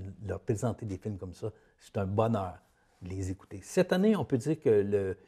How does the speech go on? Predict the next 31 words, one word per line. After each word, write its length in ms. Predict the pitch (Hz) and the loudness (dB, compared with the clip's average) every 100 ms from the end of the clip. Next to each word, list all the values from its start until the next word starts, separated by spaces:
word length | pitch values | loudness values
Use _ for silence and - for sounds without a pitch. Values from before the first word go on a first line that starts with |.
| _ - - | _ -20 -12
le 400 | 95 101 113 107 | -10 -8 -4 0
film 280 | 104 175 170 | 4 6 6
du 80 | 120 | 4
choc 560 | - - 151 - - 113 | 0 4 4 4 -10 -4
de 160 | 101 | 2
l'année, 400 | 104 98 98 135 - - | 4 2 -2 -4 -6 2
un 160 | 127 | 2
point 260 | 127 123 113 | 2 2 2
cinquante-quatre 800 | - 104 98 92 - 120 117 104 | 0 -10 -6 -8 -4 -4 -4 -6
de 40 | |
Ian 340 | 95 104 110 113 110 | -4 -2 -2 -2 -2
Englund, 380 | 101 92 123 139 _ _ _ _ _ - | -4 -2 -4 -4 _ _ _ _ _ -10
il 100 | 107 | 2
va 160 | 113 | 6
être 120 | 117 98 | 6 6
vu 200 | 127 170 | 4 4
par 300 | - 113 107 | 6 6 6
beaucoup. 500 | 101 135 - - 104 _ - | 6 6 6 0 -10 _ -2
Donc, 260 | 113 123 - _ _ | 2 2 -2 _ _
on 120 | 98 | -8
a 140 | 98 104 | -4 -2
demandé 320 | 101 101 101 | 0 -2 0
aux 140 | 104 | -2
enseignants 360 | 98 - 98 110 | -4 -8 -8 -4
de 60 | |
les 80 | 98 | -4
préparer 480 | - 98 - 139 175 | -4 -2 0 2 2
parce 240 | - 101 | 0 -6
que 100 | - - - _ _ | -6 -20 -20 _ _
ça 160 | - 107 | -4 -4
touche 320 | - 151 147 | 4 2 2